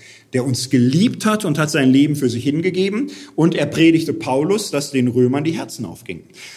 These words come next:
Und, äh, dieser Markion lebte in Paulus und in und durch und mit Paulus. Und dann bekam er immer so Ideen, das Alte Testament zu dissen. Jetzt die Juden zu dissen, das war leider unter den Christen schrecklich normal geworden.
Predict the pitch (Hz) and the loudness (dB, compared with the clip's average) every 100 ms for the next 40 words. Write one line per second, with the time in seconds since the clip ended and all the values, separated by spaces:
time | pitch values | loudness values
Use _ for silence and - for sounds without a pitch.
0 | - - 147 156 139 156 190 151 127 151 | -8 0 0 2 -2 -2 -2 0 0 0
1 | 190 - 170 165 160 139 151 226 - - | -2 0 0 2 4 4 4 0 -6 -4
2 | 208 202 208 247 247 - 165 190 208 214 | -4 -2 -4 -4 -6 -6 -2 -2 -2 -6
3 | - 135 131 175 202 175 139 160 180 180 | -4 -6 0 0 0 -6 -2 0 0 -2
4 | 156 - 147 143 180 233 - - - - | -4 -4 -2 0 0 -2 -6 -14 -18 -18
5 | - 147 139 196 311 311 214 - 190 214 | -4 0 2 0 0 0 -2 -2 -2 0
6 | 214 220 226 190 214 208 185 190 175 156 | -2 -2 0 0 0 0 0 0 0 0
7 | 170 202 247 262 - - - _ _ - | 2 2 0 -4 -10 -20 -20 _ _ -20
8 | - 139 - 135 156 - 147 151 127 127 | -6 -6 -4 -4 -4 -4 -6 -2 -2 -2
9 | 135 117 120 - - - - _ - - | -4 -4 -4 -6 -12 -18 -20 _ -20 -20
10 | - - _ - 160 170 - 156 240 339 | -20 -20 _ -2 0 0 0 4 4 4
11 | 147 - 127 127 - 117 104 127 - 143 | 2 2 2 2 0 -2 -2 -4 0 0
12 | 135 156 208 190 175 165 156 147 - 165 | 0 0 0 0 0 0 0 -2 -2 -4
13 | - 151 151 147 147 127 190 - 185 175 | -4 -2 0 0 -2 -4 -6 -4 -4 -2
14 | 143 131 117 110 101 92 85 78 - | -2 -2 -2 -4 -4 -8 -12 -16 -20